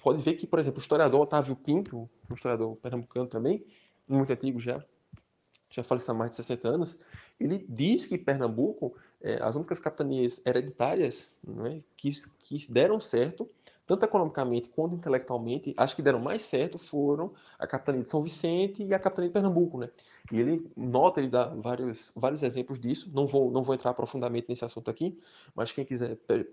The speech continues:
pode pesquisar mais, eu sei que Otávio Pinto é um pouco, é, inacessível, mas assim, vocês podem pesquisar, deve ter outros historiadores e outras fontes falando sobre por que a capitania de Pernambuco foi a mais desenvolvida.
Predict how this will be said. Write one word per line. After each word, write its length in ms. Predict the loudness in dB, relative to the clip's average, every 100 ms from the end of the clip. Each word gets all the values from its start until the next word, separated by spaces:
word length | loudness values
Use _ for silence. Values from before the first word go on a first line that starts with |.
| _
pode 200 | -6 -4
pesquisar 340 | -2 -4 -4 -6
mais, 380 | -2 0 0 -2
eu 60 |
sei 140 | -6 -4
que 80 |
Otávio 360 | -4 -2 -4 -6
Pinto 320 | -8 -8 -6
é 60 | -6
um 100 | -4
pouco, 600 | -4 -4 -2 -2 -2 -8 _ -20 -20 _ -6
é, 120 | -2
inacessível, 760 | 0 -2 -2 -10 -2 -2 0 -2
mas 200 | -2 -4
assim, 320 | -6 -8 -10 _ _
vocês 240 | -8 -8 -4
podem 240 | -2 -2
pesquisar, 480 | -4 -4 -6 -4 -2
deve 220 | -2 -4
ter 480 | -4 0 2 0 -2 -16 _ -4
outros 280 | -4 -2
historiadores 500 | -4 -4 -2 0 0
e 20 | -2
outras 220 | -4 -4
fontes 260 | -4 -4
falando 280 | -4 -2 -2
sobre 200 | -4 -10
por 140 | -12 -6
que 120 | -6 -4
a 20 |
capitania 340 | -8 -6 -4
de 60 | -4
Pernambuco 460 | -4 -2 -2 -2 -4
foi 180 | -2
a 20 | 2
mais 180 | 0
desenvolvida. 460 | 0 -2 -2 -4